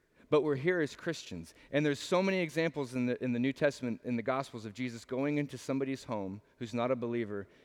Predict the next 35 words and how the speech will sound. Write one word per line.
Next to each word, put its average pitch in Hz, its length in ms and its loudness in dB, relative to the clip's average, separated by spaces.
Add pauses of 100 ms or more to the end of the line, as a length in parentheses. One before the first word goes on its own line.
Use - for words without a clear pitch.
(100)
and 117 100 -4
he 131 160 2
ends 143 180 4
up 135 220 2
always 127 320 0
making 123 300 -2
them 117 160 -2
uncomfortable 120 460 -8
because 117 300 -4
he 127 140 -12 (100)
preaches - 480 -8
to 95 120 -14
them. - 200 -18 (360)
"Simon, 151 440 2
I 117 80 2
have 117 100 0
something 120 280 -4
to 104 60 -4
say 110 220 -4
to 92 80 -10
you." 82 160 -12 (720)
And 107 120 -6
he 117 80 -4
gives 113 220 0
Simon 120 320 0
a 113 40 -4
parable. 95 440 -2 (280)
Simon 113 280 -4
was 104 140 -8
not 110 160 -2
a - 20 0
believer. 101 380 -4 (240)
And 127 100 0
then 127 80 2
says, 120 300 0